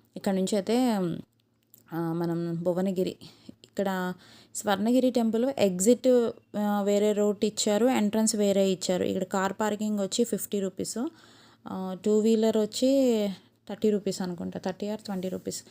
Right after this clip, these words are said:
కానీ, మ్, మేము వెళ్ళే టైంకి కరెంటు లేదు, కరెంటు పోయింది. So ఇలా చీకటిగా ఉంది. ఇది వచ్చేసి, మ్, కోనేరు, మ్, అనంత పద్మనాభ స్వామి, అదే ఆదిశేషుడి మీద పడుకుని ఉంటారు కదా, అది అంతా మీరు చూస్తున్నారు కదా, అది ఈ బిల్డింగ్ మాట.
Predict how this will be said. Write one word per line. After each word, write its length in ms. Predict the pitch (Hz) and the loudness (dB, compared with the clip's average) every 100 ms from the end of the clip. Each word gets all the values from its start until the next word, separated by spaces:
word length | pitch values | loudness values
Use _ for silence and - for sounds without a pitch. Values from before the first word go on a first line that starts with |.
| - - _ - | -20 -20 _ -6
కానీ, 460 | 196 190 220 285 | -4 -2 0 0
మ్, 340 | 262 208 202 202 | 0 -2 -2 0
మేము 160 | 208 | 0
వెళ్ళే 200 | 202 196 | 2 0
టైంకి 340 | 208 214 208 226 | 0 -2 -4 -4
కరెంటు 420 | - 190 208 233 | -2 0 0 0
లేదు, 280 | 226 196 180 | 2 0 -2
కరెంటు 420 | 196 180 196 214 | -4 -2 -2 -2
పోయింది. 640 | 190 185 180 175 185 262 - - _ - | -2 -2 -2 -2 -4 -6 -8 -20 _ -6
So 80 | 196 | -2
ఇలా 180 | 185 185 208 | -2 -2 -4
చీకటిగా 420 | 196 208 196 185 | -4 -4 -2 -4
ఉంది. 220 | 175 175 | -4 -4
ఇది 260 | - 190 185 | -2 2 2
వచ్చేసి, 760 | 180 - 202 - 262 277 262 | 2 0 -2 2 4 6 6
మ్, 240 | 214 190 185 | 4 2 0
కోనేరు, 600 | - 208 220 208 180 - _ _ _ _ - | 0 2 4 4 2 -2 _ _ _ _ -12
మ్, 480 | 175 175 175 175 165 - - - - _ - | -10 -8 -8 -8 -10 -14 -20 -20 -20 _ -10
అనంత 340 | 180 185 208 233 | -6 -2 -2 0
పద్మనాభ 460 | 214 196 208 208 | -2 0 0 0
స్వామి, 320 | 202 208 190 | -2 -2 -2
అదే 160 | 180 - 175 - - | -2 -4 -6 -12 -8
ఆదిశేషుడి 640 | - 196 220 240 233 226 220 | -2 2 6 6 6 4 2
మీద 160 | 214 | 2
పడుకుని 460 | 208 208 202 202 214 | 0 0 -4 -2 -2
ఉంటారు 320 | 202 190 190 | 0 -2 -2
కదా, 240 | 190 185 220 | -2 -2 0
అది 380 | 240 208 196 | 2 0 0
అంతా 240 | 190 190 214 | 0 0 0
మీరు 260 | 202 185 | -2 -2
చూస్తున్నారు 420 | 190 - 196 190 190 | -4 -4 -4 0 2
కదా, 140 | 208 | 2
అది 220 | 190 196 - | 2 0 2
ఈ 100 | 196 | 4
బిల్డింగ్ 400 | 185 185 185 180 | 4 6 4 2
మాట. 240 | 165 | -2